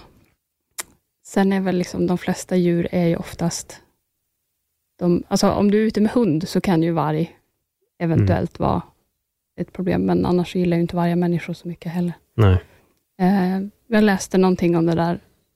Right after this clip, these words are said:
Speaker 1: nyligen och den största risken är typ i djurparker.
Speaker 2: Ja, det är så.
Speaker 1: <laughs>
Speaker 2: <laughs> Ja, det
Speaker 1: Där är de farligare.
Speaker 2: Ja.
Speaker 1: Om du liksom går in vid fel tillfälle och
Speaker 2: Ja, det hände ju rätt nyligen också.
Speaker 1: Ja.
Speaker 2: Kolmården tror
Speaker 1: Ja,
Speaker 2: jag det
Speaker 1: men
Speaker 2: var.
Speaker 1: precis.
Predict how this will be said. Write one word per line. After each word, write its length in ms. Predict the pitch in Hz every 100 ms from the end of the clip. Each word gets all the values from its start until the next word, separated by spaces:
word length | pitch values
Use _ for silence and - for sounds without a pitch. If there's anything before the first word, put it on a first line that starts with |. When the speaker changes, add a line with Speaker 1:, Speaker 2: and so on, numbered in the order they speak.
| - -
Speaker 1:
nyligen 640 | 185 175 180 170 180 180
och 120 | 170 165 -
den 200 | 185 175
största 360 | 185 - 185
risken 380 | 185 - - 160
är 100 | 156
typ 320 | - 156 -
i 240 | 156 151 - _ _ _ _ _
djurparker. 520 | 175 180 - 147 165 - _ _ _ _ _ _ _
Speaker 2:
Ja, 140 | 120 110
det 80 |
är 60 | 123
så. 120 | -
Speaker 1:
<laughs> 140 | 92 -
Speaker 2:
<laughs> 60 | 220 208 262 - - - 165 - -
Ja, 120 | 139 113 120
det 200 | 120 113
Speaker 1:
Där 140 | 202
är 80 | 185
de 120 | 180
farligare. 420 | - 196 190 202 - - -
Speaker 2:
Ja. 280 | 104 104 107 - _ _ -
Speaker 1:
Om 180 | 180 175
du 80 |
liksom 400 | - 175 170 165 185 269
går 180 | - 180
in 200 | 170 165
vid 80 | 170
fel 200 | 175 165
tillfälle 520 | 165 180 - - -
och 260 | - - 180 _ _ _
Speaker 2:
Ja, 120 | 123
det 80 | 113
hände 220 | 117 117 113
ju 40 |
rätt 160 | 104 92
nyligen 320 | 107 107 104
också. 280 | 90 - 104
Speaker 1:
Ja. 200 | 208 202 - 277
Speaker 2:
Kolmården 420 | 123 110 110 107
tror 100 | 98
Speaker 1:
Ja, 60 | 208
Speaker 2:
jag 60 | 208
det 20 |
Speaker 1:
men 100 | 202
Speaker 2:
var. 60 |
Speaker 1:
precis. 400 | 202 196 160 -